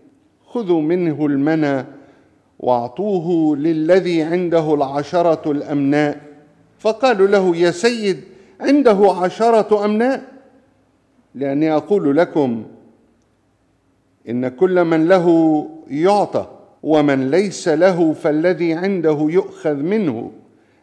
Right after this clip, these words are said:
أما أعدائي، أولئك الذين لم يريدوا أن أملك عليهم،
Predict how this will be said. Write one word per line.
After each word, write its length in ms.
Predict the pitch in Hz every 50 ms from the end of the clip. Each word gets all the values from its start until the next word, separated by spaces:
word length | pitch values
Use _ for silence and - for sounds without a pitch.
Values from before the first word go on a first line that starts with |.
| - 370
أما 300 | 254 240 208 208 208 185
أعدائي، 640 | 175 165 151 139 151 156 147 135 - 127 123 113 107 95 - - - - _ _ _ -
أولئك 600 | - 208 196 185 190 202 202 196 185 175 180 190
الذين 600 | 185 170 170 170 170 160 190 214 202 180 175 175
لم 240 | 180 190 208 208 202
يريدوا 560 | 190 190 190 202 214 202 180 160 185 185 180
أن 140 | 170 175 175
أملك 520 | 165 208 226 220 208 175 165 151 - -
عليهم، 960 | 151 143 135 135 139 135 139 143 143 135 123 117 123 120 117 117 113 110 107